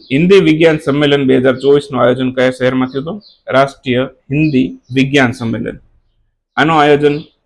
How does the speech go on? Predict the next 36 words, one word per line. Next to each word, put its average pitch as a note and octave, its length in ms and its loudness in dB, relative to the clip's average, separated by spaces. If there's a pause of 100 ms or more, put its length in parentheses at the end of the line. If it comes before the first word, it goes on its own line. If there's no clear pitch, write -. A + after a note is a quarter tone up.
(140)
થયેલું C3 340 4
હતું C#3 220 -4
ભોપાલમાં. C3 560 -2
આન્સર A#2 300 -8
આવશે A2+ 220 -8
ભોપાલ. B2 480 -4
ઓપ્શન C3 460 -8
એ B2+ 80 -4
આપણો A#2+ 240 -8
આન્સર B2 320 -6
થશે. D3 280 -6 (400)
તો B2 80 -14
હાલમાં E3 400 0
જ - 60 -10
રાષ્ટ્રીય C#3 540 -2
વિન-, C#3+ 440 -2 (180)
હિન્દી D#3 380 0
વિજ્ઞાન C#3 380 0
સંમેલનનું B2+ 480 -4
આયોજન B2 280 -6
છે B2+ 300 -2 (380)
એ B2+ 280 0 (120)
મધ્યપ્રદેશના B2 800 -2 (320)
ભોપાલ C3 280 -2
ખાતે C3 260 -6
કરવામાં B2+ 360 -4
આવેલું C3+ 320 -2
હતું. F3+ 320 -4 (360)
તો - 260 -6
આ G#2 100 -4
પોઇન્ટ A#2+ 300 -10
ખાસ A2+ 300 -10
યાદ A2 140 -8
રાખવા A2 280 -6
જેવો G#2+ 240 -6
છે. - 160 -16